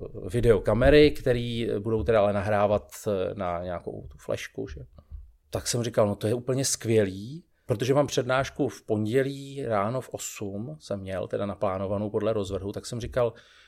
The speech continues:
„Dobře, tak budu využívat ten čas a budu to nahrávat.“ No a tak jsem tam byl první, protože to byl ten týden, takže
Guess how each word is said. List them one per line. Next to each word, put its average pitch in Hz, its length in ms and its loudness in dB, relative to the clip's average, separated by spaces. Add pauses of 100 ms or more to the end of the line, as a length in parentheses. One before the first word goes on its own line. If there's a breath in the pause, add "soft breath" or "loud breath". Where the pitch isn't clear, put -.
(300 soft breath)
„Dobře, 110 400 2
tak - 320 0
budu 123 580 -2
využívat 117 460 0
ten 117 180 -2
čas 110 220 -4
a 117 40 0
budu 107 180 -4
to 120 120 0
nahrávat.“ 98 580 0
No 110 120 -2
a 120 60 -2
tak - 200 -2
jsem 139 260 -2 (260 soft breath)
tam 104 160 0
byl 131 140 4
první, 104 460 0
protože 117 160 -2
to - 80 -4
byl 110 140 0
ten 123 220 2
týden, 107 380 2
takže 110 260 2